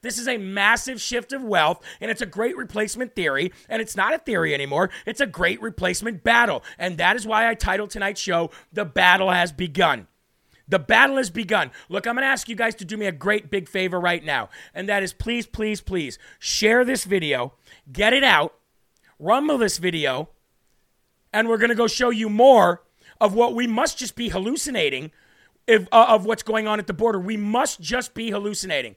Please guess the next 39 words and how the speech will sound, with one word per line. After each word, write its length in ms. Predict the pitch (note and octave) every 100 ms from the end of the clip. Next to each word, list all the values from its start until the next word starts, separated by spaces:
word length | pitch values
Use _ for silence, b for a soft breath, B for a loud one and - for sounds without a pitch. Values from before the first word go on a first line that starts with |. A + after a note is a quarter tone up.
| B B B B
What 120 | F#3+
I'm 80 | C#4
gonna 120 | C#4
show 180 | - B3
you 160 | A#3 A3
here 160 | A#3+
is 120 | G3+
fifty 320 | - A#3 - G#3+
miles 360 | G3+ G3+ F#3
from 180 | - E3+
the 60 | D3+
border. 340 | D#3 B2+ F#2 _ b b b
And 160 | D#3 E3+
here's, 340 | D4+ - - -
at 160 | F#3+
fifty 300 | A#3+ C#4 D4+
thou-, 240 | B3 B3+ -
at 160 | G3 -
fifty 420 | C4+ - C#4+ A#3 _
miles 440 | F#3+ G#3 A3+ A#3 -
from 140 | A3
the 80 | G#3+
border 300 | G3 E3 B2+
right 240 | D#3 A#3+
now, 200 | A#3 D#3+
this 180 | F3 G3+
is 80 | A3
current, 380 | - G#3+ G#3 -
this 180 | F#3+
is, 160 | G3+ - B B
this 180 | B A3
is 160 | G#3+ - b b D3
not 320 | G3 C4+ -
long 260 | A#3+ A#3+
ago 220 | A3+ G3+ F#3+
was 200 | F3+ D#3+
this 160 | G3+
sent 300 | - G3+ F#3+
out. 220 | F3+ A#2+